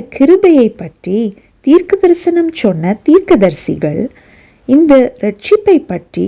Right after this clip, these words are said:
கருத்தாக தேடி ஆராய்ந்து பார்த்தார்கள். தங்களுக்கு உள் உள்ள கிறிஸ்துவின் ஆவியானவர் கிறிஸ்துவிற்கு உண்டாகும் பாடுகளையும் அவைகளுக்கு பின்பு வரும் மகிமைகளையும் முன்னமே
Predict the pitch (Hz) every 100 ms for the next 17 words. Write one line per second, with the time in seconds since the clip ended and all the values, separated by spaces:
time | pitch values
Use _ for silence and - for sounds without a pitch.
0 | - 233 262 302 - 294 330 330 247 220
1 | 220 247 214 214 240 247 240 - 202 -
2 | 185 175 165 160 - _ _ _ _ _
3 | _ _ - _ - 247 247 277 269 -
4 | 233 240 349 370 214 185 170 208 - _
5 | - 277 - - 480 269 202 170 175 170
6 | 156 151 160 277 277 - - - _ _
7 | 302 320 - 381 359 349 - 269 226 220
8 | 247 226 208 202 226 - 196 226 247 226
9 | 175 156 156 160 175 - - - _ _
10 | - 190 277 381 370 339 - - - 262
11 | 330 381 330 208 185 196 180 175 190 339
12 | 381 269 190 170 180 180 190 208 254 277
13 | 285 311